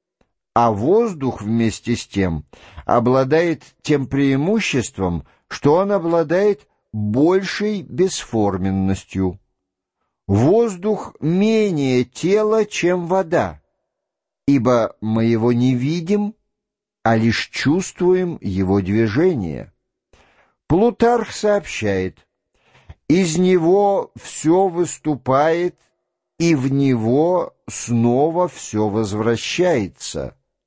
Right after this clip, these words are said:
Согласно Цицерону, он определял воздух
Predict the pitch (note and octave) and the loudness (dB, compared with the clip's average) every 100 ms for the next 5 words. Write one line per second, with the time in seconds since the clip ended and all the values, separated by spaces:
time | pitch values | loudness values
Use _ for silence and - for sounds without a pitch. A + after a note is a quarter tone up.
0 | _ _ _ _ _ _ _ _ - D3+ | _ _ _ _ _ _ _ _ 0 0
1 | E3 A3 A3 G3+ F3+ F3+ E3+ F3 F3 C#3 | 2 0 0 -6 -4 -4 -2 0 2 2
2 | C3 B2+ C3+ D3 D3+ _ _ _ _ _ | 0 0 -2 -6 -10 _ _ _ _ _
3 | _ - D#3+ G#3 A3 E3+ F#3 F#3+ F#3+ F#3+ | _ 0 2 2 0 0 -4 -2 0 2
4 | G#3 G3 D3 D3+ F#3 G3 E3+ G3+ E3+ - | 4 2 0 0 2 0 -2 -4 -4 -8